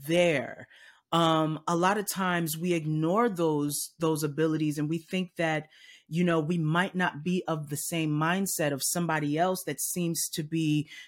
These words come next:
chugging along their own quest in their own journey. Um, um,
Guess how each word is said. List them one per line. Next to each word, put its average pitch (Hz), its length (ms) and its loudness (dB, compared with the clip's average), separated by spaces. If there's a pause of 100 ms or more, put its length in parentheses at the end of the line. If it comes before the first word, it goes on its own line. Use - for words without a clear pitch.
(100)
chugging 190 500 2
along 165 420 2
their 156 160 0
own 202 240 0
quest - 400 -4
in 160 100 -2
their 147 200 0
own 214 300 2
journey. 147 480 0 (360)
Um, 147 520 2 (580)
um, 151 440 0